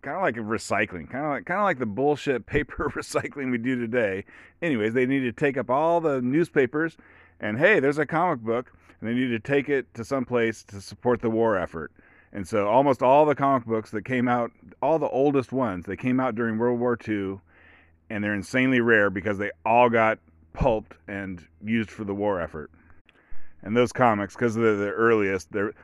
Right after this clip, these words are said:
they're very quaint, they're very, uh, kinda primitive and nostalgic, and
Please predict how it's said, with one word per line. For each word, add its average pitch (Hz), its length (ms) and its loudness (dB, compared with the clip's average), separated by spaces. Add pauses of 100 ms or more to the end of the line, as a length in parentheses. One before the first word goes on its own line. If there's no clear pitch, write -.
they're 110 120 0
very 123 280 6
quaint, 123 640 -2
they're 110 120 -2
very, 117 360 2 (200)
uh, 92 360 -4 (1040)
kinda 98 420 -4 (120)
primitive 110 720 4
and 98 140 -4
nostalgic, 98 920 0 (840)
and 98 440 -4